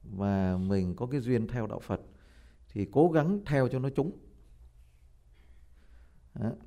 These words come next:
Thì, à, mình tiếp tục, à, trở lại cái sự tu tập của mình, à, vào trong kinh. À, sau khi mình nghe như vậy,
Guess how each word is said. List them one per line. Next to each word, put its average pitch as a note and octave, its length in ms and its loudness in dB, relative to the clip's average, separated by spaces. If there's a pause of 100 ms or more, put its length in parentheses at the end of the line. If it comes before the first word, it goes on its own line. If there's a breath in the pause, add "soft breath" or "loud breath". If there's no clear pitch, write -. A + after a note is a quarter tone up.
(2500)
Thì, B2 160 8
à, B2 400 12
mình B2+ 240 6
tiếp G3+ 160 12
tục, - 380 6
à, G#2+ 440 2
trở G#2 140 2
lại G#2+ 360 4
cái D3 140 -2
sự A#2+ 320 -4
tu C3 180 -2
tập - 180 -2
của F#2+ 80 -6
mình, G2 220 0 (320)
à, G2 240 -2
vào F#2+ 280 0
trong A#2+ 200 -2
kinh. C3 220 6 (1300)
À, A2 220 -6 (160)
sau - 260 0
khi C3 220 4
mình G#2+ 180 4
nghe B2 220 6
như A#2+ 80 0
vậy, G#2+ 240 4